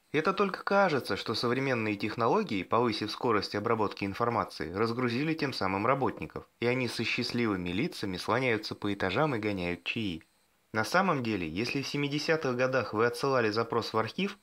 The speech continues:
а потом пару недель гоняли балду, пока придёт запрошенная информация, необходимая вам для продолжения работы,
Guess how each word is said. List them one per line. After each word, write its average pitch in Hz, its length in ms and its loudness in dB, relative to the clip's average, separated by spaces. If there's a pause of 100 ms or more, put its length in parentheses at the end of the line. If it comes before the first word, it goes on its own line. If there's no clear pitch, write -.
(160)
а 113 80 -2
потом 123 340 2
пару 123 220 4
недель 127 320 0
гоняли 113 340 2
балду, 117 400 2
пока 98 300 0
придёт 107 320 0
запрошенная 98 560 0
информация, 113 560 0
необходимая 110 600 0
вам 98 200 2
для 95 100 0
продолжения 101 560 0
работы, 110 460 0